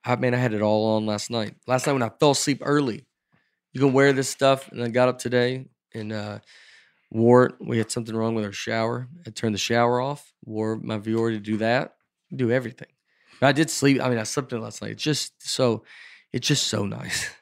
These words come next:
It is time for holiday shopping. You will want your friends and family to be comfortable and stylish this year, so take a look at Vuori. We got ourselves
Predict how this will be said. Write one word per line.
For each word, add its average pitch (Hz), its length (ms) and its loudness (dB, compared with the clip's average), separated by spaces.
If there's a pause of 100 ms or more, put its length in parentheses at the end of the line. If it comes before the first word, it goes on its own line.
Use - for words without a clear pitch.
(640)
It 143 140 8
is 139 160 6
time 143 260 4
for 135 80 4
holiday 135 300 6
shopping. 131 340 4
You 135 160 8
will 131 80 6
want 131 160 4
your 131 80 0
friends 127 300 0
and 120 100 -4
family 127 220 2
to 117 80 -2
be 107 100 -2
comfortable 123 360 0
and 110 100 -2
stylish 135 500 4
this 123 240 0
year, 127 100 4
so 123 160 -2
take 139 260 0
a 131 40 4
look 123 260 2
at 113 140 -2
Vuori. 117 400 4
We 120 100 2
got 117 140 4
ourselves 113 480 0